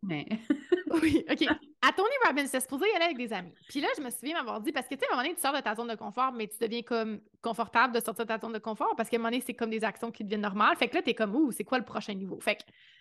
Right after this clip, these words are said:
Speaker 2: pour moi, c'était comme de voyager seule. Puis je me rappelle quand je suis allée à la conférence, puis là, que mes amis ont annulé, j'ai fait, Ben là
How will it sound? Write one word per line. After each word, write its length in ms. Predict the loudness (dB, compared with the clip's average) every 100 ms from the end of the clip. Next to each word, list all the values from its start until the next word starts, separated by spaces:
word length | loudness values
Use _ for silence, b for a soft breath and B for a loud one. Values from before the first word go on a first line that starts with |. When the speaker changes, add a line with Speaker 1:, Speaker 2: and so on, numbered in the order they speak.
| b -2
Speaker 2:
pour 140 | 4
moi, 100 | 4
c'était 140 | 4 2
comme 140 | 4
de 80 | 4
voyager 400 | 4 2 0 -2
seule. 280 | -2 -4 -4
Puis 140 | -4
je 60 | 2
me 60 |
rappelle 260 | 4 4 2
quand 100 | 2
je 40 |
suis 60 | 2
allée 100 | 2
à 40 |
la 40 | 2
conférence, 420 | -2 -2 0 0 -2
puis 100 | -10
là, 80 | -6
que 60 |
mes 160 | -4 -2
amis 180 | -2 0
ont 80 |
annulé, 340 | -2 -2 0 0
j'ai 100 | 0
fait, 140 | -4
Ben 180 | -4 -2
là 220 | -2 -2